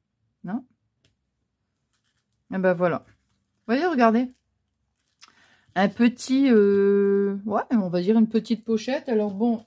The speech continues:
est-ce que j'ai un petit tag sous la main ? Euh, non. Non. Mais, euh, voilà, simplement pour vous montrer. Ouais, bon, bien sûr, là, c'est, <laughs> là,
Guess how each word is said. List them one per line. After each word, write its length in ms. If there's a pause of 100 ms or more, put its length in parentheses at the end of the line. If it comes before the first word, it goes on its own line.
(100)
est-ce 180
que 140
j'ai 160
un 100
petit 200
tag 320
sous 180
la 160
main ? 340 (600)
Euh, 680
non. 440 (640)
Non. 340 (480)
Mais, 440
euh, 480
voilà, 280
simplement 500
pour 200
vous 180
montrer. 460
Ouais, 180
bon, 180
bien 160
sûr, 200
là, 100
c'est, 220
<laughs> 260
là, 200